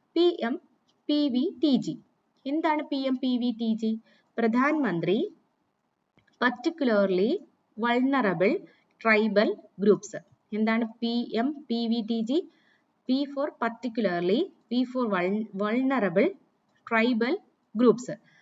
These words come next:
Particularly vul-, vulnerable tribal groups. അപ്പൊ ഇത്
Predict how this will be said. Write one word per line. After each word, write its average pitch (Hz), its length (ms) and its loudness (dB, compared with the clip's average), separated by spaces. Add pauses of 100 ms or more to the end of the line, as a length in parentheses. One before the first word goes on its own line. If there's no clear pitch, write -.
(200)
Particularly 226 720 -2 (360)
vul-, 208 300 0 (100)
vulnerable 226 580 0
tribal 233 680 -2
groups. 196 420 0
അപ്പൊ 208 360 -8
ഇത് 240 220 0